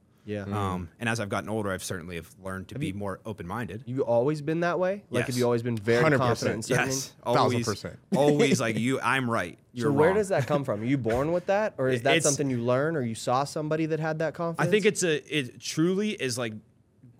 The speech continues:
Speaker 3: you know, I grew up in Newcastle, driven by a fear of, of seeing people settle and seeing people be mediocre and saying at one time, "They didn't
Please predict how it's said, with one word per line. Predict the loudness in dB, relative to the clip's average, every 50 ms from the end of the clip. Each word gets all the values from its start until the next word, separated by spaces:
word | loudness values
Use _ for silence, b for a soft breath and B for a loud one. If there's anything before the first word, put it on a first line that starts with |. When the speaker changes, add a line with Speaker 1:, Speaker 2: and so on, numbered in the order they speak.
| _
Speaker 3:
you | -8 -6
know, | -6
I | -6 -4
grew | -4 -4
up | -4 -4
in | -4 -4
Newcastle, | -4 -4 -2 -2 -2 -2 -4 -6 -8 -8 -10 -12 _ _ -20 -16
driven | -6 0 2 2 2 2 -2 -4
by | -4 -2 -2 -2 -4
a | -4 -8 -12
fear | -12 -16 -16 -10 -6 -6 -4 -4 -4 -4 -6 -8 _ -12
of, | -12 -12 -12 -14 -20 _ _ _ -10
of | -8 -6 -6 -8 -10 -16 -20 _ _
seeing | -12 -10 -8 -6 -4 -4 -4 -4 -4 -4
people | -6 -8 -8 -8 -8 -10
settle | -8 -6 -6 -6 -6 -6 -8 -10 -12 -16 _ -14
and | -10 -6 -4
seeing | -4 -4 -4 -4 -4 -6 -6
people | -6 -8 -8 -6 -8 -8
be | -6 -6 -6 -6
mediocre | -6 -6 -6 -6 -4 -6 -6 -6 -8 -10 -10 -10 -12 b b b b b b
and | -8 -6
saying | -4 -4 -4 -4 -6 -6 -8
at | -10 -10
one | -8 -8 -6
time, | -6 -4 -4 -2 -2 -4 -6 -10 _ _ _ _ _ _ _ _ _ _ _ _ _ _ _ _
"They | -12 -8 -6
didn't | -4 -4 -4 -6 -8